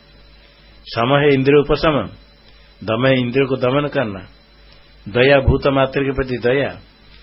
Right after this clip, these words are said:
कहीं भी हिंसा थोड़े नहीं, मन, वाक, किसी के द्वारा, शरीर से हिंसा नहीं हो,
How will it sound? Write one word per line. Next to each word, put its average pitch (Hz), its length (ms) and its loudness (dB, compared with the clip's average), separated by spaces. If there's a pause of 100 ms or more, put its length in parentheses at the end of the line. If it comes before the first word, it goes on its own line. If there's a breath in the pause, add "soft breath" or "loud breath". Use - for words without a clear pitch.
(300 soft breath)
कहीं 127 200 0
भी 143 120 -2
हिंसा 131 300 0
थोड़े 151 360 2
नहीं, 139 220 0
मन, 127 440 -2
वाक, 131 240 -2
किसी 135 440 -10
के 143 80 -2
द्वारा, 127 280 0 (1600 soft breath)
शरीर 117 280 0
से 147 180 0
हिंसा 147 320 0
नहीं 156 180 0
हो, 202 220 -6